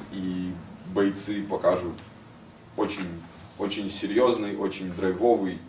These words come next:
жесткий бой. Также на нашем турнире, м,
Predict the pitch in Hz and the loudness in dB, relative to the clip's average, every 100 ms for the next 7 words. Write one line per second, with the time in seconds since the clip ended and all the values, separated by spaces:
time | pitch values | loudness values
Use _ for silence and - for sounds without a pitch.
0 | - - - - - 120 - 101 82 82 | -20 -20 -20 -8 4 4 4 -2 -8 -10
1 | - - - - - - - - - - | -6 -6 -6 -12 -20 -20 -20 -20 -20 -18
2 | - - - - 120 113 127 123 - 98 | -18 -16 6 10 10 10 6 6 4 -2
3 | 107 113 107 110 113 - 107 120 120 160 | 2 6 6 6 2 0 -4 0 0 4
4 | 185 131 101 95 104 101 95 | 6 8 6 0 -8 -8 -8